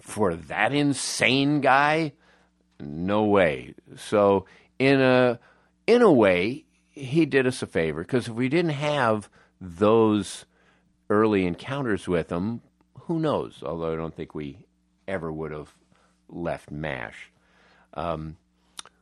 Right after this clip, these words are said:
one of the cast members of Barney Miller who I really enjoyed was Steve Landesberg, who also has passed on. This is sad.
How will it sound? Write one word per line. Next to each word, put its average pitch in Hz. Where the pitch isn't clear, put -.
one 143
of 151
the 131
cast 143
members 117
of 98
Barney 107
Miller 104
who 107
I 98
really 98
enjoyed 76
was 82
Steve 107
Landesberg, 87
who 131
also 180
has 80
passed 65
on. 65
This 165
is 151
sad. -